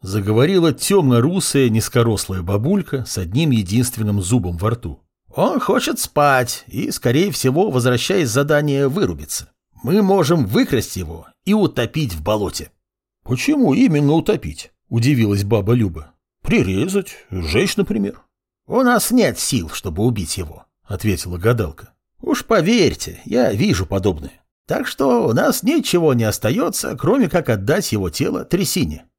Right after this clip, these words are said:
Она уже сама разберётся, что оставить. Кости или только имя".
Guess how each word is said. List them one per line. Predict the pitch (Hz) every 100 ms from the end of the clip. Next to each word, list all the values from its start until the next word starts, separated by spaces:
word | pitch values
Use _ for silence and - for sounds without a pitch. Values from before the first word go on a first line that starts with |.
| _
Она | 208 277 220 196
уже | 139 135
сама | - 147 127 101
разберётся, | 92 85 101 90 - -
что | - 110
оставить. | 98 - 76 - - - _
Кости | 165 269 208 - 196 139
или | 185 196 117
только | 80 135 131
имя". | 90 95 98 92